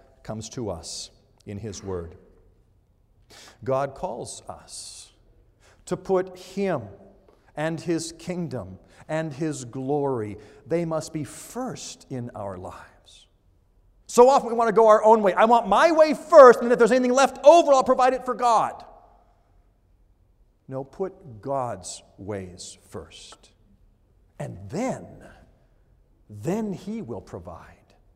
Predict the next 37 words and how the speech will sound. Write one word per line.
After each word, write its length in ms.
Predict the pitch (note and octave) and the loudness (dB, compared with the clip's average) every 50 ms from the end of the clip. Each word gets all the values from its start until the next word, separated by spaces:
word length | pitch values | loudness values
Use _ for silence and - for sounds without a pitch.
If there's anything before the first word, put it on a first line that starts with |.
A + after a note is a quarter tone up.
| _ _ _ _ _ _ _ _ _ - | _ _ _ _ _ _ _ _ _ -12
what 160 | G#2+ A#2 B2 | -10 -8 -6
is 120 | B2 A2 E2 | -6 -8 -8
necessary. 540 | A#2 A2 - - - - A2+ F2+ F2 F2+ | -10 -12 -12 -12 -14 -12 -12 -12 -12 -14
He 300 | F2 - - A#3+ B3 C4+ | -16 -14 -10 -8 -8 -8
receives 580 | C4+ C4+ B3+ G3 - - - G#3 G3+ F#3+ E3 D#3 | -8 -8 -10 -12 -12 -12 -12 -12 -12 -12 -12 -12
the 100 | - E3 | -14 -14
first 560 | - - - - A3+ B3+ A3+ - - - - _ _ | -14 -14 -14 -12 -10 -10 -10 -14 -16 -20 -20 _ _
fruits, 560 | _ _ - F3 D3 A#2+ - - - - - - - - - | _ _ -4 -4 -4 -4 -6 -10 -16 -16 -16 -18 -20 -20 -14
the 100 | C#3 F#3 | -12 -12
best. 720 | D#3 - G3+ G3+ A3 B3 G#3 C3+ - - - - - - - _ _ _ _ _ _ _ _ _ _ _ _ _ _ - F#3+ D3+ | -10 -10 -10 -10 -8 -8 -10 -10 -10 -10 -10 -10 -12 -14 -18 _ _ _ _ _ _ _ _ _ _ _ _ _ _ -20 -6 2
The 100 | D3+ F#3+ | 2 2
best 420 | - - G#3+ A#3 B3+ A3+ - - | 2 4 2 2 2 0 -2 -2
of 140 | G#3 F#3+ E3+ | -4 0 2
our 160 | F3+ F3 F3 | 2 2 2
time, 500 | F3 F3 - G3+ G#3+ G#3 G#3 G#3+ A3 G#3 | 0 -4 -4 -2 0 0 0 0 -2 -2
the 80 | F#3+ F3+ | -2 -2
best 300 | C3 F#3 F#3+ F#3 F#3 - | 0 2 0 0 0 -2
of 100 | F#3 D#3 | -4 0
our 140 | D#3+ D#3 D#3 | 0 0 0
talents, 500 | - - - G3 G3 G3 G3 G3+ F#3+ - | -2 -4 -2 0 0 0 0 -2 -4 -6
the 80 | G3 | -4
best 200 | E3+ G3+ G3+ G3+ | 0 0 0 -2
that 60 | G#3 G3 | -2 -4
we 100 | G#3 G3 | -2 0
have 160 | A3 G3+ G#3+ | 0 0 0
to 120 | A#3+ - - | -4 -2 2
offer. 400 | A3 A3 A3+ A3+ A3+ A3 D#3+ - - - - C#3 | 4 4 4 4 2 0 -2 -2 -4 -10 -10 -4
Give 300 | C3 C#4 E4+ C#4 A3+ - | -2 0 0 0 0 2
them 240 | G3+ - G#3 - | 2 2 2 2
to 160 | - C#4 C#4+ A3+ | 0 0 0 0
him 200 | B3 D4 C#4+ A3+ | 0 0 -2 -2
first. 800 | - - E4+ D#4+ E4 E4+ E4 C#4 - - - - - - - - - - - - - _ _ _ _ _ _ _ _ _ _ _ _ _ _ _ _ _ _ _ _ _ _ _ _ _ _ - | -2 6 12 12 12 12 12 12 8 2 -4 -10 -12 -12 -14 -18 -20 -20 -20 -20 -20 _ _ _ _ _ _ _ _ _ _ _ _ _ _ _ _ _ _ _ _ _ _ _ _ _ _ -16
And 200 | C3 B2+ B2+ B2+ | -14 -12 -10 -10
that 100 | - - | -10 -12
which 160 | B2 A#2 - | -12 -14 -16
is 140 | G#2 F2+ G#2 | -16 -16 -14
necessary 720 | A2+ E3 F#3+ - - G#2+ - - - G2+ G2 - - - | -14 -12 -12 -12 -12 -14 -14 -16 -18 -20 -20 -20 -20 -20